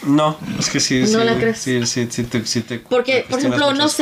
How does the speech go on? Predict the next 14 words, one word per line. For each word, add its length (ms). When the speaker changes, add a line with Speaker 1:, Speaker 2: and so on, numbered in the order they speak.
Speaker 2:
sé, 60
Speaker 1:
cosas. 260
Speaker 2:
yo 160
no 160
recuerdo 480
cuando 640
era 180
niña 460
qué 180
preguntas, 580
eh, 360
hicieron 560
o 100
cuando 440